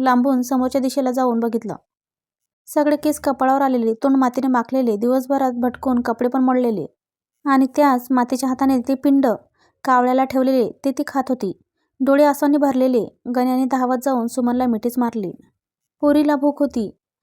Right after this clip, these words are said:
अन्नाची अन गण्याला भूक होती लेकीची, तिच्या मायेची. गण्याने जमावाला विचारलं, "कोण गेलं?" "तरुण होता बाप्या, किडनी खराब झाली त्याची म्हणून दवाखान्यात दाखल करायच्या आतच गेला." गण्याच्या मुठी आवडल्या गेल्या.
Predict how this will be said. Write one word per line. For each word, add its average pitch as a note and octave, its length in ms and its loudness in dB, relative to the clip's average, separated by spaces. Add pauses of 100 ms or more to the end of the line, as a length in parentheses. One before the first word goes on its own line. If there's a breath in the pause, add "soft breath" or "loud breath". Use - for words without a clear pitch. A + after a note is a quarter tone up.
(220)
अन्नाची B3+ 640 -2 (360)
अन C#4 220 2
गण्याला C4+ 280 2
भूक C4 220 -4
होती C#4 200 -2
लेकीची, A#3+ 680 -4
तिच्या C4+ 220 -2
मायेची. A#3+ 540 -4 (440)
गण्याने C#4+ 300 4
जमावाला C#4 360 2
विचारलं, C4+ 440 0
"कोण C4 220 0
गेलं?" A#3+ 260 -2 (400)
"तरुण C4 200 2
होता C4 400 -2 (100)
बाप्या, A3 320 -4 (440)
किडनी C#4+ 260 2
खराब C#4 220 0
झाली C#4 220 0
त्याची B3+ 320 -4
म्हणून A#3+ 280 0
दवाखान्यात A#3+ 440 -2
दाखल A#3 220 -2
करायच्या B3 420 -2
आतच A#3 240 -4
गेला." G3 220 -4 (960)
गण्याच्या C#4 300 4
मुठी D4 200 2
आवडल्या B3+ 360 2
गेल्या. A3 240 -2